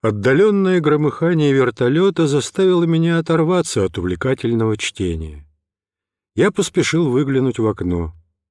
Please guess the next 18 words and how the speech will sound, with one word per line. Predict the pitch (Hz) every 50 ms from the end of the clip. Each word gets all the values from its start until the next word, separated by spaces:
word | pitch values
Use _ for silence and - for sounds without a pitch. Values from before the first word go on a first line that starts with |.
| _ _ _ _ _ _
Единственный | - 113 117 95 127 151 156 165 160 - - 110 101 104 104 98
оставшийся | 90 - - 117 110 98 - - 101 - - 104
в | 92
Абхазии | 92 85 - - - 101 95 82 82 87
вертолет | 82 80 87 82 82 - - 82 87 104 131 151 151 - - _ _ _ _ _ _ _ _
пролетал | - 107 110 110 127 135 - 196 214 190
совсем | - 139 120 104 - - 160 165 131 113
рядом | 107 127 143 127 127 117
над | 113 107 92
единственным | 95 95 92 90 147 180 185 170 - - - 156 151 151 151 147
для | 123 127 123
меня | 131 127 127 127 113
скрытым | - - - 107 101 92 - 92 80 85
местом | 90 101 139 165 156 - - 143 135 131 _ _ _ _ _ _ -
в | 92
бесконечных | 92 95 - - - 85 90 110 143 165 160 - - 135 131 - - _ _ _ _
безлюдных | - 92 90 82 90 87 95 113 113 95 98 90 101 101 87
горах. | 85 92 92 78 78 80 76 71 - _